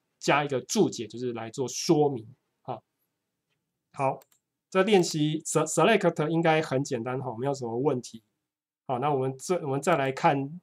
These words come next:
我们再来看这个练习五哈，也是一个，有时候也是一个会常用到，有，呃，会看是什么样的状况会用到的一个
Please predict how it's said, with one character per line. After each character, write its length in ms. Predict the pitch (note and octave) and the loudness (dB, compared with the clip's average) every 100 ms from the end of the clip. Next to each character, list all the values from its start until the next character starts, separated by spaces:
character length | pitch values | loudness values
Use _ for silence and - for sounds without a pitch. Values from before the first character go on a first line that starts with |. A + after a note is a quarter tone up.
| _ _ | _ _
我 60 | |
们 80 | C3 | -6
再 120 | C#3+ | 0
来 120 | E3 D3+ | 2 2
看 220 | E3+ D#3 | 2 0
这 100 | D3+ | 0
个 200 | D3 C3+ | -2 -2
练 300 | D3 F#3+ C3 | 2 2 2
习 320 | - - A#2+ | -2 -10 -10
五 260 | D#3 C3 A#2+ | -10 -12 -12
哈， 200 | B2+ A#2+ - _ _ _ | -6 -8 -8 _ _ _
也 120 | C#3 | -2
是 300 | - G#3+ F3+ | 0 2 2
一 60 | |
个， 500 | E3 D#3 D3 C#3+ C#3+ - _ _ _ _ _ _ _ _ | 2 2 4 2 0 -6 _ _ _ _ _ _ _ _
有 180 | D#3+ D3+ | 0 2
时 240 | C#3+ F3+ | 4 4
候 200 | G3 A#3 - | 4 2 2
也 480 | C#3+ C#3 C3+ C3 | 0 2 2 0
是 520 | C3+ - A3+ F#3 E3+ E3+ | 0 0 0 2 2 0
一 60 | |
个 200 | D3+ D#3 | 0 0
会 340 | D3 - F#3 D3+ | 0 4 4 4
常 320 | - C3 B2 | -2 -4 0
用 220 | D#3+ C#3 | 0 0
到， 240 | C3+ C3 B2+ | 0 -2 0
有， 220 | C#3 B2+ - | -2 -2 -2
呃， 140 | C#3+ | 0
会 300 | C3+ G#3 F3 _ _ _ _ _ | 4 4 4 _ _ _ _ _
看 240 | - D4 E3+ | 6 6 8
是 140 | A3 | 4
什 100 | F#3+ | -4
么 140 | G#2+ A#2+ | -4 -4
样 100 | C3 | -4
的 80 | A#2+ | -4
状 300 | - E3 A2+ | 2 2 4
况 240 | C#3+ A#2 | -2 -2
会 160 | B2+ C3 | -2 -4
用 260 | C3+ D3 C3 | -2 -2 0
到 180 | C3 | -2
的 140 | A2+ A2 | -4 -10
一 140 | A#2+ | -16
个 300 | A#2 A#2+ A#2 | -10 -8 -10